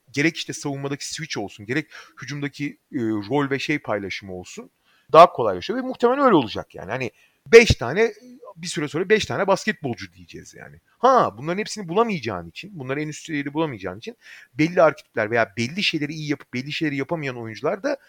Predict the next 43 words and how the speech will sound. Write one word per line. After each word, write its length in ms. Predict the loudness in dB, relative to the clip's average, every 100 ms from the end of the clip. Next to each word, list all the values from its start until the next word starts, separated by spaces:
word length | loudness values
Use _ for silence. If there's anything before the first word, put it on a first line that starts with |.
| -20 _ -10
bir 40 | -6
şekilde 360 | -6 -6 0
barınacak. 680 | 2 2 -2 -2 -4 _ _ -16 0
Ya 120 | 2
da 60 | 2
ne 60 |
bileyim 200 | 0 -2
bir 40 | -2
tane 200 | -2 0
Zion 180 | 0 0
Williamson 480 | -2 -8 -8 -12
gelecek 300 | -14 -14 -8
abi. 260 | -6 -6 -8 _ -12
Hani 100 | -8
tek 260 | -2 -4 -2
bir 60 |
şey 180 | -6 -6
yapacak 480 | -8 -12 -4 -4 -2
ama 300 | 0 0 0
öyle 260 | 0 0 2
bir 60 | 0
yapacak 520 | -2 -4 -4 -4 -6
ki 180 | -8 -8 -8
senin 260 | -2 -2
çok 240 | -2 -6 -4
şey 160 | -2
yapan 220 | -2 -2 -2
adamını 300 | -4 -4 -4
ezip 220 | -6 -8
geçecek. 460 | -10 -8 -12 _ _ _ _ _ _ -6
Ama 80 | -2
ne 100 | 0
olursa 320 | 0 -2 -6
olsun, 260 | -8 -10 -18
e, 520 | -16 -12 -10 -12 -14
bütün 160 | 0
arketiplerin 800 | 4 4 2 -14 -6 -4 -4 -2
ben 280 | -4 -4 -8 0
daha 180 | 2 2
çok 280 | 0 -6 -6
yönlü 200 | -4 -4
olacağını 380 | -4 -4 -6
düşünüyorum. 360 | -8 -16 -18